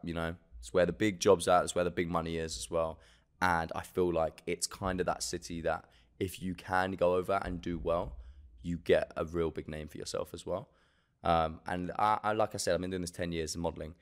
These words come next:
and I'm at that point, I'm ready for this. You know, I'm hungry to get over there. I know how to, I know how to be on set. I know what's required of me,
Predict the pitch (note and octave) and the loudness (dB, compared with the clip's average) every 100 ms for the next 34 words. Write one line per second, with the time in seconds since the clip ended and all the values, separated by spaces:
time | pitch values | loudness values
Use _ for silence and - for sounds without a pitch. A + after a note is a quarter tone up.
0 | _ _ - F2 E2 D#2+ D#2+ - _ - | _ _ -2 0 2 -2 -8 -16 _ -2
1 | F2 - D#2 - F2 E2+ D#2 D2+ D2+ E2+ | -2 -2 -8 -8 -10 -10 -4 -4 -4 -10
2 | - - - - - E2+ D#2+ D#2 - D#2 | -8 -8 -6 -10 -8 -8 -8 -8 -4 -2
3 | D#2 D#2 D#2 E2+ E2 F2 F2 E2+ E2+ D#2 | -2 -4 -6 -4 -4 0 4 4 2 -2
4 | - _ _ _ - - F2+ E2 E2 - | -8 _ _ _ -16 2 4 4 0 -4
5 | D#2+ D#2 - _ _ _ _ _ _ _ | -4 -6 -12 _ _ _ _ _ _ _
6 | - F2 F2+ F#2 F2+ F2+ E2+ F2 E2 E2 | 4 6 8 6 6 2 0 -4 -2 -2
7 | - D#2+ D#2+ E2 E2+ E2 D#2 - - - | -2 -2 -2 -2 0 0 0 -6 -8 -4
8 | E2+ E2 D#2+ D#2+ E2 E2 D#2 | 2 2 2 -4 -8 -8 -8